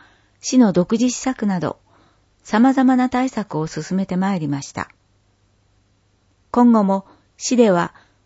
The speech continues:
五類移行の関連情報を集約して、ホームページで発信するなど、コロナ禍で得た知見を生かして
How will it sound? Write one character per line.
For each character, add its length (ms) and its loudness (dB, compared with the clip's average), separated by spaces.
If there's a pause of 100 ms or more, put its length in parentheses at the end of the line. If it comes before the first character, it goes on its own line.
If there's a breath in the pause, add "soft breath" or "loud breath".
(160)
五 140 4
類 300 2
移 100 -4
行 280 2
の 140 -2
関 240 0
連 220 2
情 220 2
報 200 -4
を 80 0
集 220 -4
約 280 -4
し 80 -12
て、 180 -6 (680 soft breath)
ホ 140 4
ー 20 8
ム 140 6
ペ 180 4
ー 40 2
ジ 120 -4
で 60 -2
発 240 -6
信 200 2
す 160 -6
る 120 -2
な 120 0
ど、 180 -4 (880)
コ 120 2
ロ 120 6
ナ 120 4
禍 140 -4
で 180 -2
得 140 -4
た 240 -4 (140)
知 160 -12
見 260 2
を 80 2
生 100 -6
か 140 -2
し 100 -12
て 200 -6